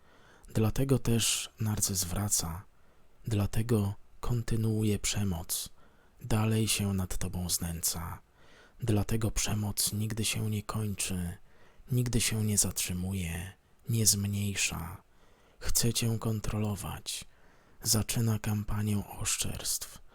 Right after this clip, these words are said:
kampanię oczerniania. Znajduje nowe źródło zasilania, by mógł stosować triangulację,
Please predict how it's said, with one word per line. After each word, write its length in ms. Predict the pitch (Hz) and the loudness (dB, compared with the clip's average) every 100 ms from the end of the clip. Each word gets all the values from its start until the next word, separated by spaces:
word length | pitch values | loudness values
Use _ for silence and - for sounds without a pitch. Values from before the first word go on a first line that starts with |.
| - - | -20 -14
kampanię 640 | - 123 117 117 113 113 113 | -6 -2 0 0 2 0 0
oczerniania. 960 | 120 - 113 - 104 101 87 87 - - _ - - - - - | -4 -2 -2 0 0 0 -2 -6 -8 -14 _ -20 -20 -20 -20 -4
Znajduje 640 | - 123 117 117 131 123 | 2 4 4 4 4 6
nowe 360 | 117 120 117 | 4 2 2
źródło 460 | 107 - 110 113 104 | 2 2 0 0 0
zasilania, 720 | 101 101 - 98 104 107 101 | 0 0 -2 -2 0 0 0
by 180 | 95 95 | 0 -2
mógł 520 | 92 101 110 110 113 - - - - | -2 -2 0 0 -2 -6 -16 -20 -6
stosować 920 | - 120 - 113 101 98 95 - - - - | -4 -2 0 0 -2 -4 -4 -6 -8 -12 -6
triangulację, 1000 | - 113 110 110 113 110 104 - 85 80 | 2 4 4 2 2 2 2 0 0 -4